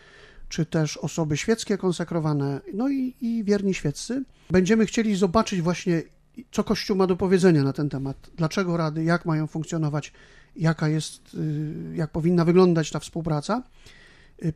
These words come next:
potem druga część to będzie spojrzenie, jak jest, czyli widzieć. I tutaj będziemy chcieli zaprezentować wyniki badań.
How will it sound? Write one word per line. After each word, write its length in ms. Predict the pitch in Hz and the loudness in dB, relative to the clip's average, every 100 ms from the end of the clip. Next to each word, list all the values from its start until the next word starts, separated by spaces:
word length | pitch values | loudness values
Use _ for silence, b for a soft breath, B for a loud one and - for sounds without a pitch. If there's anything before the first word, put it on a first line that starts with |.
| - | 0
potem 600 | 220 247 220 180 160 175 | 2 4 4 4 0 2
druga 280 | 190 240 240 | 4 6 4
część 560 | - 170 147 139 - - | 2 2 2 0 -8 -6
to 120 | 175 | -2
będzie 640 | 175 190 180 190 190 190 196 - - - | 2 2 2 2 2 0 -2 -10 -18 -14
spojrzenie, 640 | - - 185 175 208 208 | -8 0 0 2 2 2
jak 200 | 196 - | 0 2
jest, 460 | 170 127 - _ _ - | 2 0 -6 _ _ -12
czyli 280 | - 165 165 | -4 -2 4
widzieć. 560 | 190 156 139 - - - | 4 6 4 2 -10 -8
I 80 | 160 | -2
tutaj 340 | 202 226 220 | 2 4 6
będziemy 400 | 196 180 196 202 | 6 6 4 4
chcieli 220 | - 190 | 0 0
zaprezentować 640 | 185 202 190 202 196 185 165 | 2 2 2 2 0 0 4
wyniki 300 | 175 170 165 | 4 4 0
badań. 320 | 139 139 | -2 -2